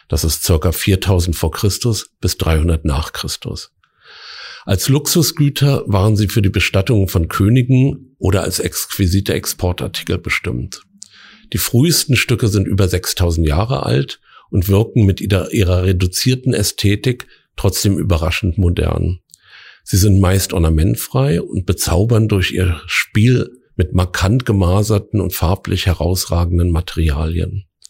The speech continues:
Hartgesteine sind ausgesprochen schwer zu bearbeiten und verlangen vom Steinmetz hohe Sachkenntnis und Geduld.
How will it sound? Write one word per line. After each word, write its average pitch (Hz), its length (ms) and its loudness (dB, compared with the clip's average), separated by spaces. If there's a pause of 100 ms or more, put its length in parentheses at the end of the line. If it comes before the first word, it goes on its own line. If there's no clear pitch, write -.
(760)
Hartgesteine 107 800 2
sind 87 240 -2
ausgesprochen 92 720 -2
schwer 87 300 0
zu - 140 -8
bearbeiten 117 680 -2
und - 180 -4
verlangen 90 380 2
vom 85 180 -2
Steinmetz 92 760 0 (140)
hohe 104 180 4
Sachkenntnis 85 800 -2
und 90 140 -4
Geduld. 90 580 -2